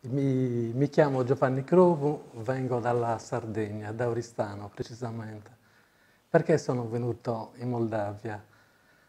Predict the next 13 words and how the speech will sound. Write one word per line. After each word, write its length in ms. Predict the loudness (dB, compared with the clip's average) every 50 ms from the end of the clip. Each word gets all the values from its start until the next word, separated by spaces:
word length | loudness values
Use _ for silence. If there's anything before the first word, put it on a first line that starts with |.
| _ _ _
Sono, 380 | -6 0 2 2 2 2 -2 -4
sono 240 | -2 2 2 2
venuto 280 | 4 4 2 2 2 0
in 60 | 2
Moldavia 480 | 2 2 4 6 6 4 6 4 2 2
perché 480 | 2 -2 -4 -2 -2 -2 -2 -2 -4 -8
non 300 | -6 -2 2 2 2 2
riuscivo 500 | 2 0 0 0 -2 -2 -2 -2 0 -2
a 60 | -4
curarmi 580 | 2 2 4 4 4 4 2 2 0 -2 -2 -2
in 80 | -2
Italia 600 | -2 -4 0 2 2 2 2 0 0 0 -2 -2 -6
con, 420 | -6 -6 -6 -4 -4 -4 -6 -8